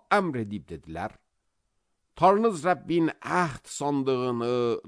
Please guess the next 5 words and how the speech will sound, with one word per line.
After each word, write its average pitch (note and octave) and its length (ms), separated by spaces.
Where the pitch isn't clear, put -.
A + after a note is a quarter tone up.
Lavililərdən E3+ 920
olan G#3 320
kahinlərin C#3 1120
daşıdığını C#3 600
görəndə, D#2+ 500